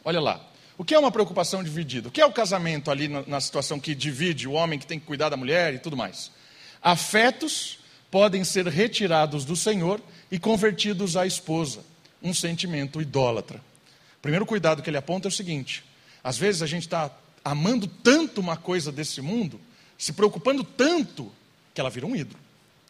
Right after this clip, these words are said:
Amor aqui no sentido negativo do amor. Porque o amor, ele não é algo que toma posse daquilo. Amor não, não toma posse de nada. O amor é abnegação, é abrir mão.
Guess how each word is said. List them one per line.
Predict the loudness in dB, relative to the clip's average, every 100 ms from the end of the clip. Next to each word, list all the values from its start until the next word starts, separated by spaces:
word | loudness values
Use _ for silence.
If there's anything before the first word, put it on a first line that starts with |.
| _ _ _ _ _ _ _ _
Amor | 2 4 4 6
aqui | 4 2 -4
no | -2
sentido | -2 -4 -4 -4 -6 -6
negativo | -2 0 0 0 0 0 -2 -2
do | 0
amor. | 0 -4 -8 -14 -20 -10 -6
Porque | -2 2
o | 4
amor, | 4 4 4 2 0
ele | 0
não | -2 -2 0
é | 4
algo | 4 2 -4
que | -6 -8 -10 _ _ _
toma | 4 4 4 0
posse | 0 2 2 0 -4 -6
daquilo. | -10 -12 -16 -18 -20 _ _ _ _ _ -2
Amor | 0 4 4
não, | 4 -2 -6 -6
não | -2
toma | 0 0
posse | 0 -2 -2
de | -4
nada. | -2 -2 -4 -4
O | -2
amor | 0 0 0
é | 0 0
abnegação, | 0 0 2 2 0 0 0 0
é | -2
abrir | -2 -2 0
mão. | 0 -2 -4